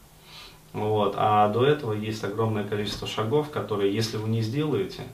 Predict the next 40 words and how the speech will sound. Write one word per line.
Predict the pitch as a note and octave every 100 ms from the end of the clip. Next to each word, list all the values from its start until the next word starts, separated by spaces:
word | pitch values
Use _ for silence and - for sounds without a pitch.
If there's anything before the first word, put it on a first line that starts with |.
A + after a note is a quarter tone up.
| - - - - -
а, | G#2+ G#2 G2+ G2+
вы | A2
можете, | A#2 A#2 - A2+
ещё | - G#2+
раз | G2
говорю, | F#2+ F#2+ F#2+
быть | F#2 F#2+ -
прекрасным | G2+ G#2 A2+ G#2+ F#2+
специалистом, | - - - A#2 C3 D3 - G2
но | G2 G2 G2
в | G2 A2
бизнесе | B2 G#2+ - G#2
вы | G2 G2+ F#2 - -
будете | G2 G2 F#2+ -
неуспешны. | F#2 - - - - - -
Вот | B2 A#2
так. | A#2+ - - - - - - - - A2
Поэтому, | E3 G3 F#3+ C#3 A#2+ A2
в | G#2
общем, | G2+ G2 F#2+ -
приобретайте, | B2+ B2 C3+ C#3+ F#3 F3+ D#3+ C#3
изучайте, | A#2 A2+ A2+ - D3+ E3+ E3 D#3 D3 - - - -
а, | A2 A2 A2
вот, | A2+ G2+ -
начинайте | A2+ A2 - B2 A2 G#2 F#2+
делать, | F#2+ F#2+ G#2 A2+ - -
то |
есть | G2+ -
не | G2+
просто | - A2 - B2
изучайте, | B2+ B2+ C3+ B2+ -
а | -
прям | - G2 F#2+
вот | -
начинайте | F#2+ G#2+ G2+ F#2 F#2
делать. | F#2 A2 C3 -
Если | A2+ A2+
возникают | G#2+ G#2 A2 G#2+ G2+
какие-то | - G#2+ G#2
вопросы | G2+ G2+ G2+ G2 -